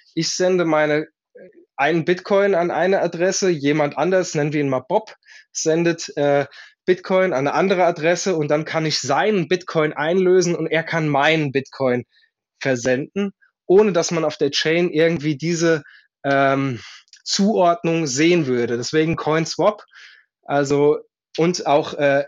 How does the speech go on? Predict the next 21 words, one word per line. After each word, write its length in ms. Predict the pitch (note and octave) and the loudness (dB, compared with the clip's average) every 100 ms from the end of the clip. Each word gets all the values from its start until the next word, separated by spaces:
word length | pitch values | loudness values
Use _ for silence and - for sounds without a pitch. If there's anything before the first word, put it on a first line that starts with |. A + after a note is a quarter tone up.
| - | -4
Atomic, 500 | D3 - E3+ A#3 A#3+ | -6 -2 0 0 -2
also 160 | C#3 C#3 | -2 -4
es 220 | - - | -6 -10
ist 160 | - _ | -14 _
ähnlich 340 | D3 E3 D#3+ - | -2 0 -2 -2
wie 80 | |
ein 100 | D3 | -2
Atomic 380 | C#3 C#3 E3+ F#3 | -2 -2 -2 -2
Swap, 240 | - F#3 C3+ | -2 -2 -2
oder 80 | |
das 100 | B2+ | -4
ist 60 | C#3 | -2
eigentlich 200 | C#3 - | -4 -4
die, 220 | C3 - - - _ | -6 -8 -16 -20 _
die 160 | D3+ C3+ | -6 -4
Idee, 260 | B2+ D3 D3+ | 0 0 0
bevor 340 | C#3+ D#3 E3 | -2 0 0
es 300 | E3+ - - | 0 -4 -10
sozusagen 560 | - C#3 - C#3 C3+ C#3 | -10 -8 -4 0 0 0
Atomic 400 | B2+ D#3+ D#3 D3 | -2 -2 -2 -2
Swap, 320 | - D3 D3+ | -2 -4 -4